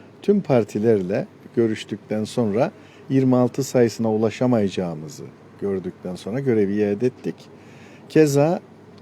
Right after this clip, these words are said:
hemen akabine Sayın Cumhurbaşkanı hükümeti kurma görevini Cumhuriyetçi Türk Partisi Genel Başkanı Sayın Tufan Erhürman'a verdi.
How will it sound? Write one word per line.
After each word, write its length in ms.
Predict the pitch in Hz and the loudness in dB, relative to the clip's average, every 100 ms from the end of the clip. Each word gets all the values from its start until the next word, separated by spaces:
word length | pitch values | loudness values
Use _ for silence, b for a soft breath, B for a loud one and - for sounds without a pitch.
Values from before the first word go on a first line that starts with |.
| - | -12
hemen 320 | - 156 185 | -2 4 4
akabine 460 | 151 - 110 101 101 | 2 0 0 0 0
Sayın 280 | - 110 110 | 0 0 0
Cumhurbaşkanı 720 | 110 110 101 98 - 92 147 | 0 0 0 -2 -4 -6 -4
hükümeti 460 | 170 139 127 113 123 | -4 -4 -4 -4 -6
kurma 380 | - 123 117 113 | -4 0 0 0
görevini 540 | 101 90 85 123 180 | -2 -2 -4 -6 -6
Cumhuriyetçi 440 | 143 135 113 - 113 | -4 -2 -2 -4 -8
Türk 220 | 120 117 | -8 -4
Partisi 540 | 113 107 104 104 117 | 0 0 -2 -8 -6
Genel 320 | 104 104 104 98 | -2 -2 0 -2
Başkanı 320 | 95 90 92 | -4 -8 -10
Sayın 260 | - 95 | -8 -8
Tufan 340 | 92 90 95 90 | -8 -10 -10 -8
Erhürman'a 560 | 101 107 135 135 135 | -8 -6 -6 -4 -4
verdi. 320 | 139 135 127 | -2 -2 -4